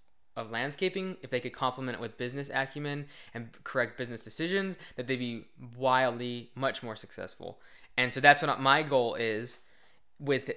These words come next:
doing the landscape business course. And essentially it has, like, it has six modules with introduction and then outro at the end and beginning.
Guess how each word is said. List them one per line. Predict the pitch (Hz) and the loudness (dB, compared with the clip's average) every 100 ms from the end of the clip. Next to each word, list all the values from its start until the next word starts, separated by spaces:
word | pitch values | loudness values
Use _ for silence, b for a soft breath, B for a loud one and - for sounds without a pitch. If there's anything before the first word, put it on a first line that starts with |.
| 131 | -4
doing | 135 127 | -2 0
the | 120 | 0
landscape | 120 117 127 107 | 0 -2 -4 -6
business | 120 113 | -6 -6
course. | - 110 110 | -2 0 0
And | 117 | -4
essentially | 117 143 135 135 120 | -2 0 0 0 2
it | |
has, | 120 117 | 2 2
like, | 107 98 - - - - - - - | -2 -2 -12 -20 -20 -20 -20 -20 -14
it | 120 | -6
has | 117 | 0
six | - 220 190 | 2 2 2
modules | 147 135 123 104 110 - - b b | 2 2 2 -2 -2 -6 -12 b b
with | 120 | -10
introduction | 120 123 123 113 - 120 | -6 -6 -2 -2 -2 -6
and | 110 | -6
then | 107 | -6
outro | 98 107 107 - 104 | -4 -4 -6 -6 -4
at | 101 | -4
the | - 101 | -6 -8
end | 101 104 | -8 -10
and | 101 | -12
beginning. | 98 101 95 107 | -10 -10 -10 -12